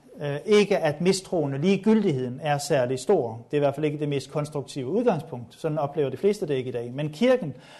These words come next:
har faktisk været meget splittet på det her spørgsmål, fordi man så forskelligt på billeders rolle.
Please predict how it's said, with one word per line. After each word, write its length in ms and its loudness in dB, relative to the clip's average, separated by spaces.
har 440 4
faktisk 420 0
været 180 4
meget 220 2
splittet 560 0
på 100 0
det 100 2
her 80 2
spørgsmål, 560 0
fordi 360 2
man 180 2
så 240 4
forskelligt 640 -4
på 100 -10
billeders 520 -2
rolle. 300 2